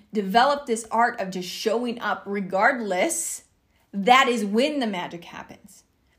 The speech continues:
That is when you get the good idea. That is when you get the inspiration. That is when you get the, quote, "lucky break."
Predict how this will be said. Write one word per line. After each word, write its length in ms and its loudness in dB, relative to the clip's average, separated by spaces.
That 120 8
is 140 2
when 380 2
you 100 0
get 160 -4
the 80 -8
good 180 -8
idea. 320 -10
That 140 2
is 100 4
when 400 2
you 80 0
get 160 -2
the 120 -8
inspiration. 580 -8
That 160 6
is 200 0
when 420 4
you 140 2
get 160 4
the, 80 -4
quote, 340 -2
"lucky 480 0
break." 460 -4